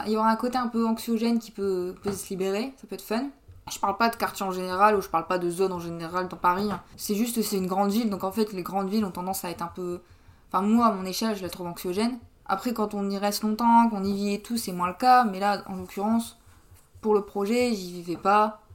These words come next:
donc je serais juste venue deux jours, j'aurais fait le film, et je serais repartie, quoi. Donc c'est vrai que c'est un côté, euh, bah,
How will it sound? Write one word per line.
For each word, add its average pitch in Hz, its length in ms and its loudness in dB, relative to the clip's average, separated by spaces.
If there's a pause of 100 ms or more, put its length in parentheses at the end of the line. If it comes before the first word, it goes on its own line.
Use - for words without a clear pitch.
(180)
donc 190 120 -10
je - 40 -6
serais 185 160 -6
juste 180 220 -12
venue 180 200 -6
deux 185 200 -4
jours, 214 320 0 (160)
j'aurais 185 220 -6
fait - 100 -10
le - 60 -12
film, 208 340 -2
et - 60 -8
je - 60 -6
serais - 140 -12
repartie, 226 420 -6
quoi. 175 220 -4
Donc 165 160 -8
c'est - 140 -10
vrai 180 100 -8
que 202 60 -8
c'est - 80 -6
un 180 80 -8
côté, 196 400 0
euh, - 100 -6 (840)
bah, - 80 -16